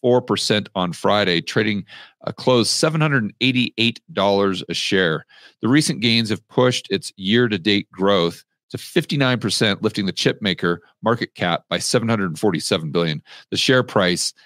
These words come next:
had already tripled in twenty twenty-three. Now, a lot of people will say, "George, what are you talking about? This is, don't you know that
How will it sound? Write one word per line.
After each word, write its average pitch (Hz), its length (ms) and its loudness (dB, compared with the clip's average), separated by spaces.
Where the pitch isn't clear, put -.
had 90 120 -2
already 107 240 2
tripled - 580 -2
in 95 140 -6
twenty 98 320 -4
twenty-three. 78 500 -8
Now, 123 200 0
a 135 40 2
lot 175 220 4
of 170 80 0
people 110 280 -2
will 92 60 0
say, 90 180 -2
"George, 156 520 -4
what 180 140 -10
are 190 60 -8
you 175 160 -6
talking 170 560 -6
about? 131 420 0
This - 200 -4
is, 139 180 -10
don't 175 180 0
you 170 120 0
know 151 220 2
that 156 200 0